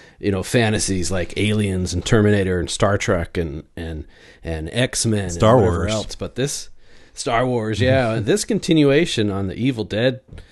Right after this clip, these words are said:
Speaker 1: canon and series is just so, it's just better. It's better than all those other ones. I can't explain why.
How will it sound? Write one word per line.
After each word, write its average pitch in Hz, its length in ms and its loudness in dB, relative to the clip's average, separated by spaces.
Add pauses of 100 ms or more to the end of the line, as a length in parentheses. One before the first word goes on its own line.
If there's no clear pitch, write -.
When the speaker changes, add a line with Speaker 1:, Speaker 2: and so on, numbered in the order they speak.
(280)
Speaker 1:
canon 120 440 4
and 98 140 0
series 127 420 2
is 92 160 -6
just - 220 -6
so, 135 400 -2
it's - 160 -8
just - 340 -2
better. 120 500 0
It's - 160 -6
better 180 300 2
than 104 140 2
all 95 140 -2
those 87 180 -4
other 92 180 -4
ones. 78 200 -6
I 87 40 -2
can't 160 280 -2
explain 139 400 0
why. 143 300 -4